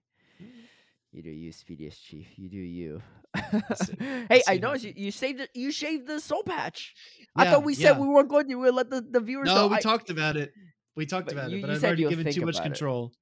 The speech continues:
Speaker 2: No.
Speaker 1: I've already given too much control to
Speaker 2: What?
Speaker 1: other
Speaker 2: I think
Speaker 1: people,
Speaker 2: it
Speaker 1: so I
Speaker 2: looks
Speaker 1: actually
Speaker 2: better at the moment. With, uh, you know, not at the moment, before.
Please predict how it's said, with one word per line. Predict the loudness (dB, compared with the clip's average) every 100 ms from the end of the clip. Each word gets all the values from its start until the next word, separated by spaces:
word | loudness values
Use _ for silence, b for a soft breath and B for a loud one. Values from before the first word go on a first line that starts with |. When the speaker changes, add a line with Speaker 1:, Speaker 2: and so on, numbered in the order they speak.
| _
Speaker 2:
No. | -8 -6 -6 -8 -6
Speaker 1:
I've | -4
already | -2 -4
given | -4 -4
too | -4 -4
much | -4
control | -2 -2 -2
to |
Speaker 2:
What? | -4
Speaker 1:
other | -2
Speaker 2:
I | -2
think | 0
Speaker 1:
people, | 2
Speaker 2:
it |
Speaker 1:
so | 6
I | 4
Speaker 2:
looks |
Speaker 1:
actually | 4 4
Speaker 2:
better | 4 6 4 2 2
at | 2 2
the | -2
moment. | -6 -4 -6 -4
With, | -4 2
uh, | 4
you | 4
know, | 0
not | 0 0
at | 0
the |
moment, | -4 -4 -6
before. | -8 -8 -10 -14